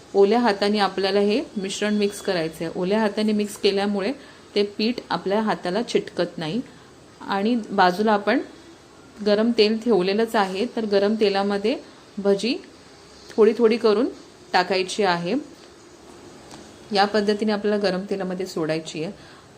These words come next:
असं केल्यामुळे त्या भजीला आकार येत नाही, पण दिसताना ती खेकड्यासारखी दिसते, म्हणून त्याचं नाव खेकडा भजी म्हणून असं पडलेलं आहे. बरं, आपल्याला हे गरम तेलामध्येच तळायचं आहे. लो फ्लेम केलं तर परत भजी तेल जास्त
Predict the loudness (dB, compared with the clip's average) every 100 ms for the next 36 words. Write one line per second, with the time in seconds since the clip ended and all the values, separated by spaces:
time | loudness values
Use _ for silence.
0 | -8 -4 -2 2 4 4 4 4 2 0
1 | -4 -2 0 0 2 2 2 2 0 0
2 | -2 -4 -6 -6 -10 -14 -6 -4 -2 -4
3 | 0 0 0 -2 0 0 0 -2 -2 -4
4 | -4 -6 -8 -6 -6 -8 -20 -12 -6 -4
5 | -2 -2 -2 0 0 0 -2 -2 -2 -2
6 | -2 -4 -6 -4 -6 -8 -8 -6 -6 -4
7 | -4 -4 -6 -10 -12 -20 -20 -14 -6 -2
8 | -2 -2 -2 0 0 0 0 0 0 0
9 | -2 -2 -2 -2 0 0 0 -4 -6 -6
10 | -10 -12 -16 -14 -2 0 0 0 -2 0
11 | -2 -2 -2 -4 -4 -4 0 0 0 -4
12 | -16 -20 -14 -6 -6 -2 -4 -4 -10 -20
13 | -10 -4 -4 0 -2 -2